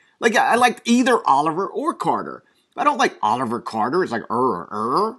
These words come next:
Like, I didn't like that." And she was like, "Well, I thought you said you liked them both." I said, "I like them both, just like I like, I like pizza and cereal,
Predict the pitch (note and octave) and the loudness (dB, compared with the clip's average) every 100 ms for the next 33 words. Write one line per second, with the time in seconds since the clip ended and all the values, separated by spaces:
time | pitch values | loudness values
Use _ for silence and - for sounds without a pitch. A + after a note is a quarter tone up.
0 | - D3+ G#3 C4+ C4+ G3 D3+ G3 C4+ B3 | -2 2 4 2 -2 -2 0 0 2 -2
1 | - - _ _ _ _ F#3+ A#3 G3+ G3+ | -6 -16 _ _ _ _ -10 -6 -6 -4
2 | A3+ A#3 - A#3 C4+ - - D4+ E4+ E4 | -4 -4 -4 -6 -6 -4 -4 0 0 0
3 | C4 E4+ F4+ - A3 C4+ C4+ C#4 D4 D#3+ | -4 -4 -4 -4 -6 -4 -4 -4 -4 -2
4 | C#3+ C#3 D4 D4 - _ B3+ A#3 A#3 A3+ | 0 2 0 -2 -14 _ -6 -4 0 2
5 | A3 G#3+ - - - - G3 G#3+ - A#3+ | 4 0 -4 -20 -14 -2 0 0 -2 -4
6 | A#3+ - A#3 G3 - C#4+ F4 E4+ E3+ - | -4 -4 -4 -4 -4 -4 0 2 2 0